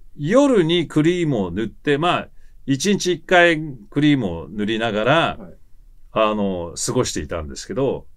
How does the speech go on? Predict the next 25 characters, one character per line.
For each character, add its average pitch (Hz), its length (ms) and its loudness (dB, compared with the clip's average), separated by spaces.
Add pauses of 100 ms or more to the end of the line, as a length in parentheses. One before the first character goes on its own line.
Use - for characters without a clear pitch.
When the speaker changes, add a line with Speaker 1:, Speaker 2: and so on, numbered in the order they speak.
(200)
Speaker 1:
あ 143 220 -8
の、 139 160 -6
ハ - 560 6
ー 208 40 6
ド 160 120 4
な 117 100 0
ウ 101 40 0
ォ 156 260 6
ー 160 40 -6
キ 156 140 0
ン 156 80 -2
グ 151 100 2
っ - 40 -4
て 131 160 -8
い 147 40 2
う - 40 0
の 104 100 2
は、 71 240 -4 (180)
ま 87 380 -12
あ、 - 60 -20 (440)
し - 140 -4
て 151 100 2
な 147 140 0
く - 80 -12
て、 107 440 -4